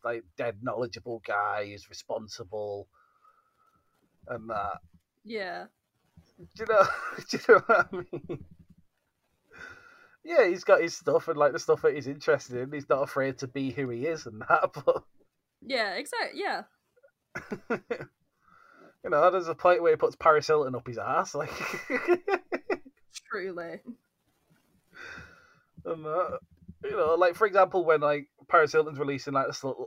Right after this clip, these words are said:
Speaker 1: like, the line and it's all, like, be-, being a slut.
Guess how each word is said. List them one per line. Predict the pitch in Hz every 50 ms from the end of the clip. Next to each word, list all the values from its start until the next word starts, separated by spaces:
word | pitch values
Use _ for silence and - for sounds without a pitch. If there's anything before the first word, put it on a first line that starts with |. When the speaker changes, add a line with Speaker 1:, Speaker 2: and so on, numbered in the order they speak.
| - -
Speaker 1:
like, | 151 139 135 127 127
the | 135
line | 131 131 131 127 131 135 131 127
and | 123 127
it's | - -
all, | 131 120 123
like, | 123 120 123 110
be-, | 101 120 117 - _ -
being | 127 123 123 117
a | 113
slut. | - - - - 123 117 110 113